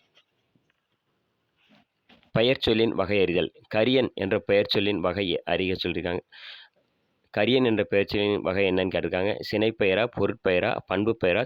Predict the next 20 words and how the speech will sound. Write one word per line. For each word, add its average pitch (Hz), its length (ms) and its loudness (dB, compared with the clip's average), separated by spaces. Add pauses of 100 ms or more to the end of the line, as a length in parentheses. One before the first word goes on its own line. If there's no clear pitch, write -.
(100)
தொழிற்பெயரான்னு. 92 600 0 (440)
இதில் 101 320 0
கரியன் 117 240 2
என்ற 113 200 0
சொல்லுக்கு 101 460 -2
சரியான 98 380 -2 (680)
பெயர் 98 200 -2
சொல் 90 160 -6
வந்து 104 240 -6
பண்பு 101 360 -4
பெயர். 82 320 0 (1800)
அடுத்து, - 320 -4 (220)
"நாமார்க்கும் 120 640 0
குடியெல்லாம் 101 440 0 (100)
நமனை 98 340 0
அஞ்சோம், 90 320 0 (400)
நரகத்தில் 113 680 -2 (160)
இடர்படோம், 104 600 0 (480)
நடலை 95 380 0
இல்லம்." 80 340 -2